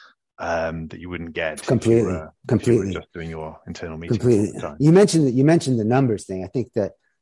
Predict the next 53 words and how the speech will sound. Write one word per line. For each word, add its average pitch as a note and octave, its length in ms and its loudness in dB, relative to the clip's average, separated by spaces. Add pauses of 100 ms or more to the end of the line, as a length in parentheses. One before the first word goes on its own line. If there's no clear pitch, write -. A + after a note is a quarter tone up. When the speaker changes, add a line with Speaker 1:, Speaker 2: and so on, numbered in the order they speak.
(120)
Speaker 2:
you A#2 60 -2
know, G2+ 120 -4
as A2 160 -2
a G#2+ 60 -6
C A2+ 260 -2
E A2 60 4
O G2+ 60 -2
coming G#2 340 -6
in, G#2 320 -6 (580)
um, F#2 400 -8
you A2+ 80 -4
gotta C#3 160 6
get B2 180 2
your G2 120 -2
data G#2 240 -2
pack F2 340 -8
together. E2+ 560 -6 (420)
I F#2 60 -8
mean, F#2+ 80 -4
Speaker 1:
Mm-hmm. A#2 80 0
Speaker 2:
it D#3 60 0
should C3 160 2
be A#2 120 6
one A2+ 220 4
of G#2 60 2
the, F#2+ 160 -4 (360)
the, B2 220 0 (360)
the, B2+ 100 0
you A#2+ 40 4
know, A2+ 220 2
the A2 140 0
next D3 320 2
day. B2 220 2
So A2 440 0
I G#2 40 -8
started C3 260 2
on A2 100 -4
Tuesday, A2+ 300 -2
Wednesday, A#2+ 380 -2
I - 20 0
went A#2 220 -4
to A2 60 -12
the F#2+ 60 -10
field. A#2+ 380 0
On F#2+ 100 -6
Thursday, A2+ 360 -4
I - 20 -2
started G2 280 -8
working G2+ 280 -8
on F#2 80 -6
my F2+ 80 -10
data F#2 260 -6
pack. - 380 -8